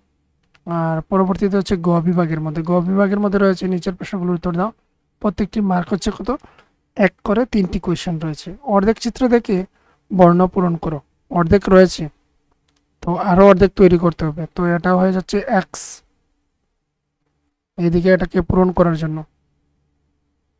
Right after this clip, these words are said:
তারপরে হচ্ছে শূন্যস্থান পূরণ করো। এখানে হচ্ছে তো চৌত্রিশের চেয়ে দশ কম হচ্ছে, সেটা কত? Ten less than thirty-four is কত?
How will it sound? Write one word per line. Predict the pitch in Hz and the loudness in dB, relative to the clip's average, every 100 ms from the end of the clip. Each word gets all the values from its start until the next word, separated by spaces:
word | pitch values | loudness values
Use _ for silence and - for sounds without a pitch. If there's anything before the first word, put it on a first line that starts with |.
| _ _ _ _ _ _ - - _ _ _ _ | _ _ _ _ _ _ -20 -20 _ _ _ _
তারপরে | - 180 208 | -4 4 4
হচ্ছে | 190 196 | 4 0
শূন্যস্থান | - 185 - 214 | 0 0 2 0
পূরণ | 185 190 180 | 0 0 0
করো। | 147 151 147 _ _ _ _ - | -2 -6 -10 _ _ _ _ -10
এখানে | 170 190 | -4 -2
হচ্ছে | 175 185 | -2 -4
তো | - 190 190 294 - | 0 4 4 2 -2
চৌত্রিশের | 214 202 - 214 247 | 4 4 4 0 0
চেয়ে | 196 196 175 | 0 -2 0
দশ | 170 165 - | 2 0 -4
কম | - 170 160 | -4 -4 -4
হচ্ছে, | - - 160 147 _ _ - | -8 -12 -14 -14 _ _ -18
সেটা | - 185 | -10 -8
কত? | - 151 147 _ | -6 -8 -10 _
Ten | - 202 202 | 0 2 4
less | 196 170 160 | 4 2 0
than | 196 | -2
thirty-four | 196 185 165 - 165 175 - | -2 -4 -4 -6 -6 -6 2
is | 180 170 - - | 2 2 -2 -10
কত? | 175 - | -8 -6